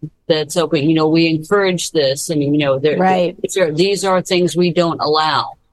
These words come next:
Speaker 1: Uh, we have ones that we prepare for companies routinely that are, uh,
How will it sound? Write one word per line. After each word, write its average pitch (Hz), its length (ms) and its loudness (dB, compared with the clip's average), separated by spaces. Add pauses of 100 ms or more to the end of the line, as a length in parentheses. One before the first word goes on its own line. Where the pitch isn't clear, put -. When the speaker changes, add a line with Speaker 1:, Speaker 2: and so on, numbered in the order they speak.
(180)
Speaker 1:
Uh, 170 200 0
we 214 240 2
have 185 340 0
ones 180 540 0
that 170 120 -2
we 165 120 2
prepare 165 400 -2
for 165 140 -2
companies 170 500 0
routinely 185 760 0
that 160 180 0
are, 143 120 -2 (460)
uh, 175 260 -2